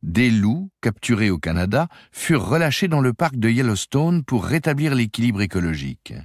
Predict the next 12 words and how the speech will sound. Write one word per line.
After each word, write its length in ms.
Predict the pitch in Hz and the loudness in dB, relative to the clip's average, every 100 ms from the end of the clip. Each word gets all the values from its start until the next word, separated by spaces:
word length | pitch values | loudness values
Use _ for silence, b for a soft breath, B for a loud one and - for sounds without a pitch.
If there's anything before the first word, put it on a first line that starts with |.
| _ _ _ _ _ _ _ _ - | _ _ _ _ _ _ _ _ -8
Ce 220 | - - | -4 -2
qui 240 | 151 - 175 | -2 -2 -2
se 120 | 131 | -2
produisit 640 | 107 143 131 139 131 170 | 0 -2 0 -2 0 0
les 220 | 107 90 | 0 2
années 160 | 95 95 | 0 0
suivantes 640 | - 98 110 147 156 - - | -2 -2 0 0 -2 -4 -4
et 300 | 98 92 85 | -2 0 -2
se 160 | - | -2
poursuit 560 | 85 - 87 - 107 90 | -4 -2 -4 -2 0 0
encore 300 | 85 - 78 | 0 -2 -2
aujourd'hui 560 | 80 82 80 80 123 | -2 -2 -4 -2 -2